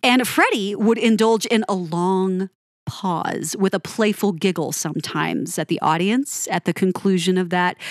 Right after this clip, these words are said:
little harmony section. This went over particularly well in Japan, with the ladies screaming amazingly loud Freddie's name, et cetera, just absolutely loving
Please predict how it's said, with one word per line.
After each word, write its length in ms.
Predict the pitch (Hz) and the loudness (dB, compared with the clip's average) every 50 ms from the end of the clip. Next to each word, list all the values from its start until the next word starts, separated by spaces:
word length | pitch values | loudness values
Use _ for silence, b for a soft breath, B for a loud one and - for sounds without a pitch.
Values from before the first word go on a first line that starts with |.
| B B B B | B B B B
little 400 | 196 190 190 196 196 185 185 175 | -2 0 2 2 2 2 2 0
harmony 640 | 165 - 185 180 180 185 180 180 180 180 180 180 180 - _ _ _ _ - | 0 0 2 2 4 4 4 4 2 2 2 0 -2 -6 _ _ _ _ -10
section. 560 | - - 208 170 - - - 196 202 226 226 - _ | -2 0 0 2 2 2 2 2 2 2 -2 -2 _
This 200 | - 196 349 - | 0 2 2 4
went 160 | 370 427 392 339 | 4 2 4 4
over 240 | 311 320 277 302 | 2 4 2 2
particularly 840 | - - 302 277 - - - 311 302 - 294 262 240 226 214 202 196 | 2 2 0 0 0 0 2 2 2 2 2 2 2 2 2 2 2
well 380 | 185 165 156 156 160 160 160 B B B B B B B B B | 2 2 0 0 0 -2 -4 B B B B B B B B B
in 160 | 202 185 185 | 2 2 2
Japan, 920 | 175 - 185 175 - - - - 247 262 240 185 139 123 139 175 185 196 - _ b b b b b b b b b | 2 0 -2 -2 -4 -6 -6 -2 -2 0 0 0 -2 -2 -2 -4 -4 -4 -6 _ b b b b b b b b b
with 120 | b 190 - | b 0 0
the 60 | 190 | 2
ladies 460 | 190 202 220 226 220 220 214 180 - - - | 2 2 2 2 2 2 0 0 -2 -4 -4
screaming 540 | - - - - 202 208 208 208 208 202 196 - | -4 -4 -2 0 2 4 4 4 2 2 2 2
amazingly 1040 | 196 196 190 190 190 196 208 226 254 269 285 302 294 285 220 240 208 202 190 185 | 2 2 2 2 2 2 2 2 2 4 4 4 4 4 4 4 2 2 2 2
loud 680 | 175 170 160 160 156 160 156 165 165 170 151 - 151 - | 2 2 2 2 2 2 2 2 0 -2 -4 -6 -8 -8
Freddie's 460 | - - 180 160 170 165 160 151 190 | -4 -2 0 0 2 0 0 0 2
name, 420 | 233 277 285 277 269 269 254 247 | 2 2 2 2 2 2 2 2
et 100 | 226 208 | 0 0
cetera, 380 | - - 190 185 - 202 180 175 | 0 0 0 0 2 0 0 0
just 220 | 165 190 - - - | 0 -2 -4 -4 -2
absolutely 880 | - 190 208 220 - - 208 190 190 180 - - 180 175 175 175 175 - B B B B B B | 0 2 2 2 0 0 0 2 2 2 0 0 0 0 0 0 -2 -4 B B B B B B
loving 760 | 180 175 175 180 185 190 185 180 175 165 165 170 170 170 165 | -2 0 2 2 2 2 2 2 0 0 0 0 -2 -2 -4